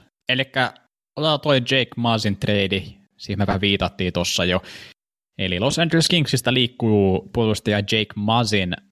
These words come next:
Toronto Maple Leafsiin. Los Angelesista, ei, ei kun siis tuolta,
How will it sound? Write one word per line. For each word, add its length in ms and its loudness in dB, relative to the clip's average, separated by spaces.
Toronto 280 -2
Maple 380 -2
Leafsiin. 720 -2
Los 200 -4
Angelesista, 600 -2
ei, 140 0
ei 200 0
kun 100 -2
siis 280 -4
tuolta, 300 -2